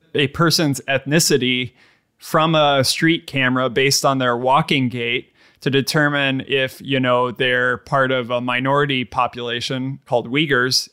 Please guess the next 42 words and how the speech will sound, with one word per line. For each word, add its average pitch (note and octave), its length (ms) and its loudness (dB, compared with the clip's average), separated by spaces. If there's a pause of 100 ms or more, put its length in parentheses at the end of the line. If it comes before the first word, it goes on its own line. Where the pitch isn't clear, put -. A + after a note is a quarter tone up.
(140)
and B2+ 240 -2
so C#3 140 2
that B2+ 180 -4
they C3+ 140 0
can B2 380 -4
track B2+ 340 -2
them G3 320 2 (120)
and C3+ 240 -2
put C#3+ 180 -2
them C#3 140 0
in C3 120 -2
concentration C3+ 680 -2
camps. B2 400 -10 (360)
And D3 340 0 (200)
those F3 440 2 (140)
Uyghurs, D#3 640 2 (520)
they E3 140 2
can't G3 480 0
go C#3+ 200 6
out - 400 0
to C3 340 2
some B2 260 0
store C3 420 0
and C3 180 -2
get C3+ 200 -2
that B2+ 180 2
same C3 240 -2
technology. C3+ 640 -2
Like, C3 180 -2
there's C#3+ 200 0
such F#3+ 340 0
an D#3 140 2
imbalance C3+ 720 0
with C3 160 -6
this C3 180 -4
technology C3 800 0
and B2+ 140 -4
who D3 240 0
has B2+ 280 0
access D3 520 -4
to G3+ 160 2
it A#3+ 180 0